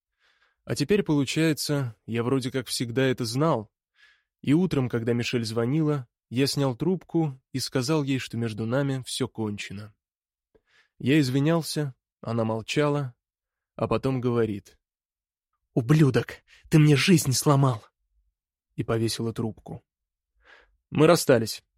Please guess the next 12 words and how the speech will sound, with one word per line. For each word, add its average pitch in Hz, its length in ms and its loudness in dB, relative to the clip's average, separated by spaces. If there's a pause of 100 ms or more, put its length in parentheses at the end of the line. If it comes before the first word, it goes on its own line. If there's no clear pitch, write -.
(180)
говорю 117 340 4
я 113 120 2
отцу. 107 340 -8 (420)
«Можешь 135 340 2
радоваться». 113 640 0 (1000)
А 117 100 -2
потом 123 280 4
провожу 127 320 2
здоровой 120 460 2
рукой 123 360 0
по 117 200 -6
бинту 113 540 0